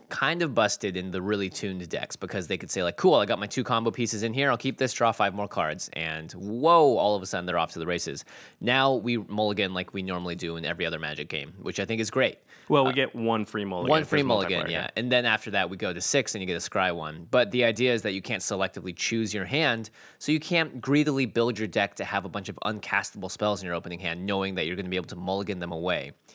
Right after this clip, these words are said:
Speaker 1: You need to make sure that when you draw your opening hand of seven, your deck isn't positioned in a way so that you have a higher percentage chance of drawing two, like, nine C M C spells, but rather you have, you know, you wanna give yourself the best shot when you roll the dice of drawing your opening hand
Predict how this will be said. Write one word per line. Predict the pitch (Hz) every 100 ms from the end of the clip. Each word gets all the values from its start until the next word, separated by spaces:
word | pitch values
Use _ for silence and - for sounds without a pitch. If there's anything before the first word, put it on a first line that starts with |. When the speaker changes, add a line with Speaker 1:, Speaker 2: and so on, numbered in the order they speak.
| - _
Speaker 1:
You | -
need | 127 131
to | 120
make | 120 117
sure | 127
that | 110 92
when | 95
you | 95
draw | 104 110
your | 113
opening | 101 101 95
hand | 101
of | 90
seven, | - 113 92 85 -
your | 80 98
deck | 107 123 110 -
isn't | 104 101 65
positioned | 101 101 98 87
in |
a | 82
way | 82
so | 82 95
that | 80 73
you | 87 87 92
have | 87 90
a | 85
higher | - 95 92
percentage | 90 90 85
chance | - 82
of | 85
drawing | - 82 80
two, | - - 92
like, | 82 78 -
nine | 95 85 87
C | -
M | 80
C | -
spells, | 87 - 120 101 98 - - -
but | -
rather | 117 123 113
you | 107 101
have, | 95 90 85 85 _ _
you | -
know, | 90
you | 90 123
wanna | 135 151 147
give | 123 123
yourself | 123 113 110 101
the | 98
best | 101 95
shot | - 98 85 82
when | 90
you | 87
roll | 95 98
the |
dice | 95 92 -
of | 90
drawing | 92 85
your | 90
opening | 87 87
hand | 82 80 80